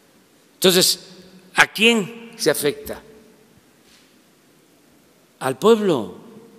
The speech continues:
Entonces, que no nos digan que es un movimiento popular el que, eh, afecta al pueblo. Entonces, todo esto se tiene que ir entendiendo.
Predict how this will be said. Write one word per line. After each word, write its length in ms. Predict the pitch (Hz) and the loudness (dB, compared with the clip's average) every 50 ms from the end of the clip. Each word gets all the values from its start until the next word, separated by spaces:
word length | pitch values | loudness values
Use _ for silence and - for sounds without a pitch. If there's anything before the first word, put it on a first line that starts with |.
| - - - - - - - _ _ _ _ _ _ _ _ _ | -20 -20 -20 -20 -20 -20 -20 _ _ _ _ _ _ _ _ _
Entonces, 480 | 139 123 185 175 165 185 - - - - - - - - - _ - _ _ _ _ _ _ _ _ _ _ _ _ _ _ _ _ _ _ _ | -4 -4 -2 0 0 -2 -2 -4 -6 -10 -20 -20 -20 -20 -20 _ -20 _ _ _ _ _ _ _ _ _ _ _ _ _ _ _ _ _ _ _
que 160 | _ - 160 156 | _ -4 -4 -2
no 460 | 156 170 180 190 190 190 190 190 190 | 0 0 2 2 2 2 2 2 0
nos 280 | 190 190 190 170 147 | 0 0 -2 -2 -2
digan 380 | 156 202 190 175 180 - 185 175 | -2 -2 -2 0 -2 -2 -2 -4
que 380 | - - 160 156 151 156 160 165 | -6 -4 -4 -2 0 0 0 2
es 460 | 160 - - - - - - - - | 2 2 0 0 -8 -18 -20 -20 -14
un 120 | - 156 165 | -10 -6 -4
movimiento 460 | 180 180 185 185 185 175 - 196 156 | -2 0 0 0 -2 0 -2 -2 0
popular 540 | 139 180 170 147 190 202 202 190 90 - - - - - - - - - - - - - _ _ _ _ | 0 -4 -2 0 0 4 4 4 2 2 -4 -16 -20 -20 -20 -20 -20 -20 -20 -20 -20 -20 _ _ _ _
el 220 | - 170 175 175 - | -2 -2 -2 -2 -4
que, 640 | - - 190 190 190 190 - - - - - - - - - _ - - _ _ _ _ _ _ _ _ | 2 2 2 2 2 -2 -8 -14 -20 -20 -20 -20 -20 -20 -20 _ -20 -20 _ _ _ _ _ _ _ _
eh, 720 | - - - 131 135 131 127 123 123 120 117 113 117 - | -18 -6 -2 0 2 2 2 2 0 0 -2 -4 -6 -6
afecta 580 | - 143 135 - 165 160 131 - - 165 156 151 - - - - - - _ _ _ _ - | -6 -6 -4 -2 -4 -4 -6 -6 -6 -6 -6 -6 -14 -20 -20 -20 -20 -20 _ _ _ _ -4
al 160 | - 165 156 | -4 -4 -2
pueblo. 420 | - 196 233 247 240 214 - - - - - - - - - - - - - _ _ _ - _ _ _ _ _ _ _ _ _ _ _ _ _ _ _ _ _ _ _ - - - - _ _ _ _ _ _ _ _ _ _ _ _ _ _ _ _ _ _ _ _ _ _ _ _ _ _ _ _ _ _ _ | 2 4 4 4 4 -2 -8 -12 -14 -18 -20 -20 -20 -20 -20 -20 -20 -20 -20 _ _ _ -20 _ _ _ _ _ _ _ _ _ _ _ _ _ _ _ _ _ _ _ -20 -20 -20 -20 _ _ _ _ _ _ _ _ _ _ _ _ _ _ _ _ _ _ _ _ _ _ _ _ _ _ _ _ _ _ _
Entonces, 640 | _ - 165 170 151 170 160 - - - - - - - | _ -4 -2 -2 0 0 0 -2 -2 -8 -14 -20 -20 0
todo 300 | - 202 226 233 226 226 | 4 6 6 6 6 4
esto 240 | 208 - - 220 214 | 2 4 2 2 2
se 160 | - - 156 | 2 0 0
tiene 260 | - 180 190 202 190 | 0 2 2 2 0
que 80 | - 156 | 2 2
ir 100 | 175 175 | 2 2
entendiendo. 760 | 185 180 143 - 170 160 165 156 165 175 170 160 135 131 - | 2 -2 2 2 2 2 2 2 2 2 2 0 -4 -6 -8